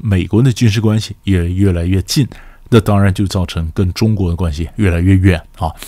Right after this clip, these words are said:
越远，在这样的紧张情况下呢，那中国大陆当然要加强对东南亚的外交。所以在上个礼拜呢，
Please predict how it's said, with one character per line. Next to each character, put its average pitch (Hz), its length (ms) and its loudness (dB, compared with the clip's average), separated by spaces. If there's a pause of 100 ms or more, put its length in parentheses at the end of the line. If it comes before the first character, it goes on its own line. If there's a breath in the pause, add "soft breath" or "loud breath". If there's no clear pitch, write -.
(500 loud breath)
越 262 120 4
远， 220 180 6
在 226 140 4
这 220 140 4
样 202 100 4
的 180 100 4
紧 110 220 0
张 143 160 2
情 113 160 -2
况 113 160 4
下 101 140 2
呢， 87 220 -2
那 107 100 4
中 107 160 4
国 104 80 4
大 101 140 4
陆 92 120 0
当 90 140 0
然 92 100 2
要 87 140 2
加 98 200 0
强 85 280 -2
对 95 180 0
东 104 220 0
南 95 100 2
亚 82 80 -2
的 80 80 -4
外 98 180 2
交。 101 280 0 (500 loud breath)
所 - 140 2
以 233 80 6
在 196 140 4
上 208 200 2
个 196 60 2
礼 127 100 2
拜 110 180 2
呢， 101 160 -2